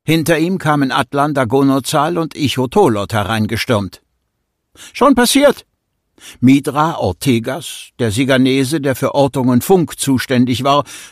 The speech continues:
deutete auf das Holo, in dem das tiefschwarze Raumschiff des Ritters der Tiefe zu sehen war. „Wir werden bereits kontaktiert.“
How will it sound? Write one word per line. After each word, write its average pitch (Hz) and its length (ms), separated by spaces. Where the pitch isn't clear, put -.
deutete 143 480
auf 139 140
das 147 240
Holo, 160 400
in 120 180
dem 123 220
das 113 200
tiefschwarze 127 840
Raumschiff 131 560
des 110 260
Ritters 123 380
der 110 160
Tiefe 107 400
zu 131 180
sehen 113 380
war. 95 180
„Wir 220 260
werden 233 280
bereits 214 360
kontaktiert.“ 208 840